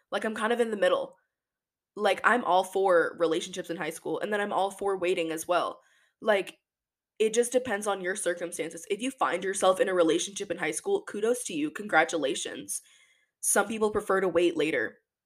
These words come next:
I mean, I think me, I would, whatever just comes to me, then it'll, you know, I'll deal with it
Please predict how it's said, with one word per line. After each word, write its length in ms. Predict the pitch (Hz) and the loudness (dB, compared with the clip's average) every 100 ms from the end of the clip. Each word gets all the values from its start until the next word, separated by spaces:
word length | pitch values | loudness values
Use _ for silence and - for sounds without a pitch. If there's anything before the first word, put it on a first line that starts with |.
| _ | _
I 60 | 180 | -2
mean, 180 | 190 175 | 0 4
I 140 | 185 | 4
think 340 | 214 220 214 - _ _ _ 185 | 4 -4 -6 -16 _ _ _ -10
me, 420 | 170 165 196 240 | -4 -2 2 4
I 100 | 165 | 4
would, 220 | 175 180 - _ _ - | 4 2 -6 _ _ -16
whatever 500 | 160 185 196 196 196 | 0 6 8 6 2
just 440 | 190 185 - - | 0 0 -2 -4
comes 320 | - 165 190 | -2 -4 -4
to 100 | - | -8
me, 120 | 220 226 | -8 -2
then 260 | 180 151 - | -2 -2 0
it'll, 300 | 165 147 - | 0 0 -4
you 100 | 170 | -6
know, 180 | 139 - | -4 0
I'll 140 | 165 165 | -2 0
deal 200 | 170 139 | -4 -4
with 160 | 139 | -2
it 160 | 165 | -2